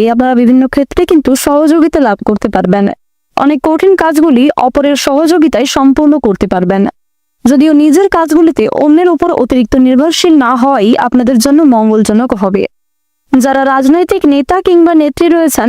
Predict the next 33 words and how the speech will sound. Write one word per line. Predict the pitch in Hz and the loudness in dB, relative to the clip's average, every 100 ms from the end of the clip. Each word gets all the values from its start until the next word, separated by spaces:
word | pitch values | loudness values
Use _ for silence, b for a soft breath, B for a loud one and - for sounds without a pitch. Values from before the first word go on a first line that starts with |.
| 269 | 0
তারা | 294 311 339 | -2 -2 -4
আজকে | - 359 | -4 -4
কিছু | 330 330 339 | -2 -2 0
ভালো | 269 254 262 | 0 0 -2
সুযোগ | - 285 349 - | 0 0 0 -2
সুবিধা | 320 311 320 | -2 0 0
পেতে | 233 208 | -2 -4
পারেন। | 190 190 196 208 - _ _ _ _ - | -2 -2 -2 -4 -6 _ _ _ _ -4
অবশ্যই | 277 370 - 262 | -2 -2 0 -2
পরিবেশ | - 294 302 302 339 | 0 0 2 0 0
পরিস্থিতি | 294 277 - 240 | -2 -2 -2 -2
বুঝে | 233 240 233 | 0 0 -2
ভালো | 262 214 226 | -2 -2 -2
কাজকর্মগুলি | 220 - 302 302 302 302 330 | -4 -4 0 0 2 2 0
করবার | 302 320 359 | 0 -2 -2
চেষ্টা | 208 185 196 | -4 -4 -4
করবেন। | 196 185 202 208 - _ _ _ _ _ _ _ | -2 -2 -2 -2 -4 _ _ _ _ _ _ _
বর্তমান | 247 320 381 415 403 | 0 0 -2 -2 0
সময়ে | 415 320 247 294 | 0 0 0 -2
শনি | - 311 | -2 0
মহারাজের | 349 359 370 370 359 330 | 2 2 0 0 0 0
যে | 370 | 0
গোচর | 269 262 247 339 | 0 0 -2 -2
আপনাদের | 330 302 277 | 0 0 0
রাশিতে | 262 247 269 262 | -2 -2 -2 -2
রয়েছে, | 254 262 - 196 - _ _ _ - | -2 -2 -2 -6 -8 _ _ _ -6
আপনাদের | 233 254 262 | -2 0 0
রাশিতে | 233 - 320 359 | -2 -2 -2 2
কিন্তু | 359 359 | 2 2
বর্তমান | 262 240 240 247 254 | 0 0 -2 -2 -2
সময়ে | 240 240 247 | -2 -2 -2
শনি | - 254 | 0 0
মহারাজ | 302 330 254 208 | 2 2 0 -2